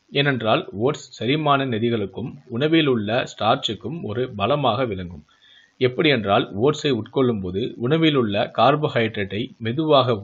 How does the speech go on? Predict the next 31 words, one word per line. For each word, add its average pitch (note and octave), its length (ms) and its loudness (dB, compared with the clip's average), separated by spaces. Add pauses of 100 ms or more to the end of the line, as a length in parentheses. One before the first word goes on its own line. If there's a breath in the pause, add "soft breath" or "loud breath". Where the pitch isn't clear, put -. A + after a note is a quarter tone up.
உறிஞ்சி G#2+ 400 -6
இரத்த B2 400 0
சர்க்கரையாக A#2+ 520 -2
மாற்றும். F#2+ 440 -14 (460 soft breath)
இதனால், C#3+ 460 4
இரத்தத்தின் D3+ 500 0
சர்க்கரை C#3 440 -2
அளவு G#2+ 440 -2
ஒரே B2+ 280 4
நேரத்தில் A#2+ 460 -2
அதிகரிப்பது G#2+ 580 -2
தடுக்கப்படும். F#2 560 -10 (380 loud breath)
So, D#3 200 0
இந்த D3 200 2
உணவுகளை D#3+ 460 4
நீங்க B2 80 0
ஃபாலோ - 340 2
பண்ணுங்க. G#2 280 -8
கண்டிப்பாக B2+ 640 -2
உங்களுக்கு G#2+ 360 -4
முப்பதே C#3 460 0
நாள்ல A2+ 340 0
உங்களுடைய G#2+ 340 -4
சர்க்கரை, B2 580 0
சர்க்கரை C3+ 440 -4
நோயின் B2 240 -2
அளவின் G2+ 280 -4
மாற்றத்தில் A2 600 -8 (100)
நீங்க A#2+ 200 -6
காண G2 260 -6
முடியும். F2+ 280 -8